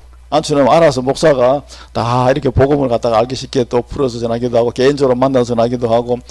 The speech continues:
설교를 통하여 또 말씀을 전하기도 하니까. 여러분, 전도할 수 있는 분 전도하시고,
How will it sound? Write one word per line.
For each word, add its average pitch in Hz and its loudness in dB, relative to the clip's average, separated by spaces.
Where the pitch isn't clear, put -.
설교를 156 2
통하여 131 0
또 127 2
말씀을 127 2
전하기도 120 -2
하니까. 117 -10
여러분, 160 2
전도할 196 4
수 165 -6
있는 156 -8
분 147 0
전도하시고, 123 0